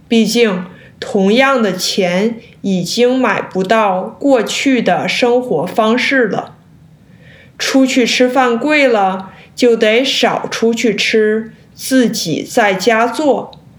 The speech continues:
飞机票涨价了，就要考虑少去远的地方旅游。你觉得生活中的东西变贵了吗？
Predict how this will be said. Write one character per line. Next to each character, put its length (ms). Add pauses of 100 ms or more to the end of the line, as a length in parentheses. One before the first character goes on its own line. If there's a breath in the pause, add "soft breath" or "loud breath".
(440 loud breath)
飞 280
机 200
票 460
涨 300
价 280
了， 400 (260 loud breath)
就 180
要 280
考 380
虑 380
少 420
去 500
远 420
的 140
地 200
方 400
旅 200
游。 360 (1400 soft breath)
你 200
觉 240
得 340
生 320
活 220
中 240
的 140
东 300
西 400
变 380
贵 200
了 140
吗？ 420